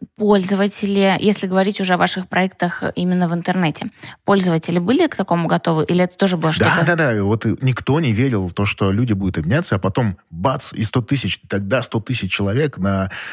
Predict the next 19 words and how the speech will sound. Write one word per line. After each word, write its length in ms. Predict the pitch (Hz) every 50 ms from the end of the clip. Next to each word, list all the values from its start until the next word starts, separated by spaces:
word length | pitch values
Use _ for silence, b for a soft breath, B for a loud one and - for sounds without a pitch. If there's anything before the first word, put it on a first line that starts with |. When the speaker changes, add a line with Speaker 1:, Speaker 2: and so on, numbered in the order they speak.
| B B B B
Speaker 2:
э, 500 | - 98 98 95 95 95 92 92 87 80 - - - 73 -
на 160 | 98 107 104
сайте, 800 | 101 - - 139 135 139 135 120 - - 107 95 92 90 82 71 - -
э, 520 | - 95 95 92 92 92 92 90 90 87
который 320 | - - 101 - 120 117 107
не 160 | 110 117 120
является, 840 | 113 101 101 107 110 107 101 101 - - - 98 95 95 92 90 90 B B B B B B B -
э, 80 | 95 85
просто 280 | - - 104 98 -
сам 200 | - - 95 85
себе 180 | 80 - 95 90
сервисом, 520 | 87 - 90 101 104 - - - - 87
Speaker 1:
Мгм. 120 | 90 87 80 85
Speaker 2:
а 40 | -
мы 140 | 175 104 101
сделали 300 | 92 - 104 98 92 90
дейтинг-сервис 520 | 90 92 87 87 90 - - - 101 90
для 260 | 85 95 98 95 90
Акса, 520 | - 85 110 147 180 - - - 101 95